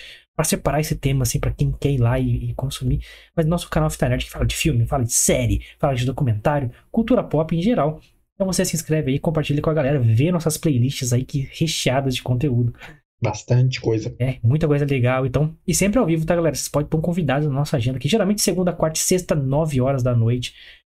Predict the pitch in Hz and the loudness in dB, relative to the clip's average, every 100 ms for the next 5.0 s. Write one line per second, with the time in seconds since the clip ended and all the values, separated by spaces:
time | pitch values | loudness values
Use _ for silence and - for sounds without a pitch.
0 | _ 143 196 196 156 139 135 - 233 226 | _ -2 0 0 0 0 0 0 0 2
1 | 120 147 131 110 120 196 226 208 214 - | 0 2 2 2 2 2 0 2 0 0
2 | 214 214 214 - - 233 208 170 196 196 | 0 0 -6 -8 0 2 4 2 0 -2
3 | 175 180 175 156 175 202 - 160 214 - | 0 0 0 0 0 -2 0 0 0 0
4 | 214 - 247 175 208 156 123 113 107 - | -2 0 0 2 2 0 0 0 -2 -6